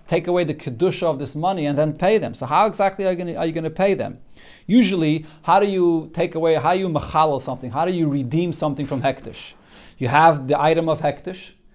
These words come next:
and you have another item, and you exchange it.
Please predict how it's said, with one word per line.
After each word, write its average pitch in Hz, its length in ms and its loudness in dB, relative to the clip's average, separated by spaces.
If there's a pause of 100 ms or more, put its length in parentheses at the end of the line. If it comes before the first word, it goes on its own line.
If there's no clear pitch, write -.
(180)
and 135 100 -2
you 139 60 4
have 151 140 6
another 165 340 6
item, 147 480 2 (180)
and 139 100 -2
you 196 120 2
exchange 277 520 2
it. 156 220 -6